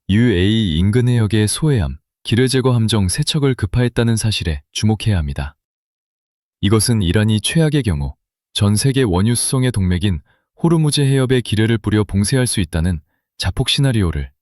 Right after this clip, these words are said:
미국이 감지했다는 뜻입니다. 대한민국은 에너지 의존도가 기형적으로 높은 나라입니다. 우리가 수입하는 원유의 칠십 퍼센트 이상이 바로 이 호르무즈 해협을 통과합니다.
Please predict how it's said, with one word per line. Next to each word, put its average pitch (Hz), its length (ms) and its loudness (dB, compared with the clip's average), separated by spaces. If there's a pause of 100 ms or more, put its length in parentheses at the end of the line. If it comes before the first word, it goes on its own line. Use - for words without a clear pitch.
미국이 101 360 2
감지했다는 95 720 -2
뜻입니다. 73 520 -4 (1080)
대한민국은 113 720 0 (320)
에너지 127 340 2
의존도가 104 640 0
기형적으로 120 600 0
높은 85 300 -4
나라입니다. 76 640 -2 (1040)
우리가 110 320 2
수입하는 147 540 0
원유의 98 420 2
칠십 - 320 -2
퍼센트 143 340 0
이상이 80 460 -2 (260)
바로 90 380 0
이 92 140 2
호르무즈 160 460 0
해협을 110 360 0
통과합니다. 85 640 -4